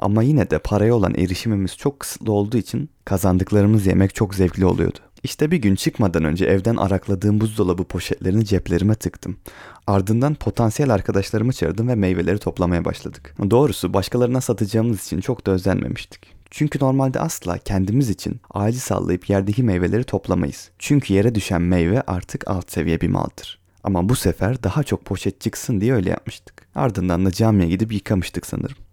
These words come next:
Sonrasında kapı kapı dolaşıp meyve satmaya başladık. Şansımıza da hemen satabilmiştik. Hatırlıyorum da eriğin poşetini iki buçuk liraya satıyorduk.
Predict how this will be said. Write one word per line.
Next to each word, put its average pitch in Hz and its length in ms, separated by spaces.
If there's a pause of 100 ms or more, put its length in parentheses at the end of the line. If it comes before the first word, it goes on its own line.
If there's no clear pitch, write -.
(120)
Sonrasında 104 680
kapı - 300
kapı 98 280
dolaşıp 87 400
meyve 104 260
satmaya - 380
başladık. - 540 (200)
Şansımıza 127 640
da 90 120
hemen 110 280
satabilmiştik. 95 880 (200)
Hatırlıyorum 147 760
da 92 80
eriğin 107 340
poşetini 110 500
iki - 260
buçuk - 300
liraya 92 220
satıyorduk. - 600